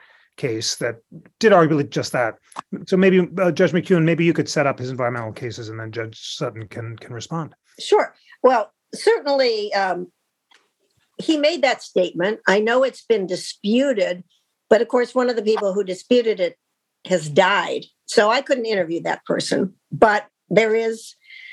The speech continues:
Speaker 2: uh, documentation that he made the statement. So I, I just took it at face value. I know it's been disputed. But I would say,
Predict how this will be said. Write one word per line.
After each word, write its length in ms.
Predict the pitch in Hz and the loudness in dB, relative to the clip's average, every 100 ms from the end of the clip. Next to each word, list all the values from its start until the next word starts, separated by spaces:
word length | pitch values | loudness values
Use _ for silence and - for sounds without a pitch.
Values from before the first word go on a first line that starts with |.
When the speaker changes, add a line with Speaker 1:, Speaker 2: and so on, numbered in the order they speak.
| - - | -2 2
Speaker 2:
uh, 120 | 185 | 2
documentation 920 | 180 214 226 214 196 190 262 262 180 | 4 2 0 -4 -6 -2 -2 -2 -2
that 100 | 165 | 0
he 60 | 175 | 0
made 240 | 165 165 | 0 -2
the 80 | 170 | -4
statement. 480 | - 165 - - - | -2 -2 -2 -6 2
So 120 | 196 | 4
I, 240 | 214 220 220 | 4 2 0
I 100 | 208 | 0
just 220 | 208 - | -2 -2
took 140 | 254 | 0
it 60 | 240 | 0
at 140 | 214 | -2
face 240 | 220 214 - | 0 -2 0
value. 400 | 196 190 190 190 | 0 2 0 -2
I 120 | 175 | -2
know 200 | 175 185 | 0 0
it's 160 | 190 190 | -2 -2
been 180 | 190 175 | -4 -2
disputed. 640 | 170 - 208 196 180 160 _ _ _ _ _ _ - | -4 -4 0 2 0 -4 _ _ _ _ _ _ -2
But 140 | 302 269 | 2 4
I 100 | 269 | 2
would 180 | 302 294 | 0 -2
say, 440 | - 466 427 | 0 2 0